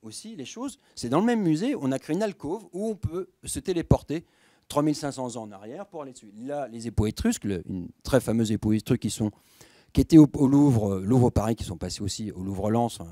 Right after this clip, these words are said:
et ça fait la navette. Ça dépend des expositions. Donc là, ici, pour créer une exposition, euh, temporaire unique, avec des œuvres qu'on ne peut pas rassembler parce qu'elles sont,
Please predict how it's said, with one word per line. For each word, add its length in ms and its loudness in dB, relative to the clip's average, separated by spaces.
et 60 -14
ça 140 -14
fait 160 -14
la 100 -12
navette. 380 -4
Ça 160 -6
dépend 260 2
des 140 -8
expositions. 640 0
Donc 160 6
là, 140 6
ici, 200 0
pour 180 8
créer 240 4
une 80 6
exposition, 1000 4
euh, 80 0
temporaire 720 6
unique, 540 0
avec 140 -6
des 200 0
œuvres 140 4
qu'on 120 -4
ne 40 -6
peut 140 -2
pas 140 -2
rassembler 520 -4
parce 180 -10
qu'elles 140 -14
sont, 320 -12